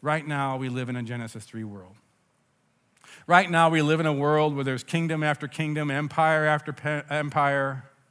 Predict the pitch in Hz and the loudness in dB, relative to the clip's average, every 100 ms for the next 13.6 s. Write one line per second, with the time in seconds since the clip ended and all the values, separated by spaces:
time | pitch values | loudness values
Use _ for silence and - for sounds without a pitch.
0 | _ _ _ _ _ _ _ 131 151 156 | _ _ _ _ _ _ _ 0 2 2
1 | 151 139 110 143 156 160 156 151 151 - | 0 -2 0 4 4 4 2 0 -4 -16
2 | _ _ _ _ - 156 165 165 156 135 | _ _ _ _ -4 -2 -2 -2 -2 -2
3 | 151 151 147 - - - _ _ _ _ | -2 -2 -2 -6 -12 -20 _ _ _ _
4 | _ _ _ _ _ - 160 160 160 156 | _ _ _ _ _ -8 -2 0 2 0
5 | 147 135 147 147 135 131 139 139 - 156 | -2 -2 -2 -2 -2 2 2 2 0 0
6 | 151 127 107 156 - 160 147 120 147 139 | 0 -2 -4 -4 -4 -4 -4 -2 -4 -4
7 | 131 143 143 143 139 - - _ _ - | -4 -2 0 0 -2 -14 -20 _ _ -4
8 | 160 156 151 139 135 151 160 160 160 151 | -2 0 -2 -4 -2 -2 0 -2 -6 -6
9 | 147 143 143 147 143 135 131 120 101 - | -6 -6 -6 -6 -4 -4 -4 -6 -10 -16
10 | - _ _ _ _ _ _ _ _ _ | -20 _ _ _ _ _ _ _ _ _
11 | _ _ _ - _ - - 120 - 156 | _ _ _ -20 _ -14 -12 -12 -8 -8
12 | 165 147 156 147 139 123 113 139 131 131 | -6 -6 -6 -4 -6 -8 -10 -12 -10 -10
13 | 117 120 - 127 120 104 | -10 -12 -12 -14 -12 -16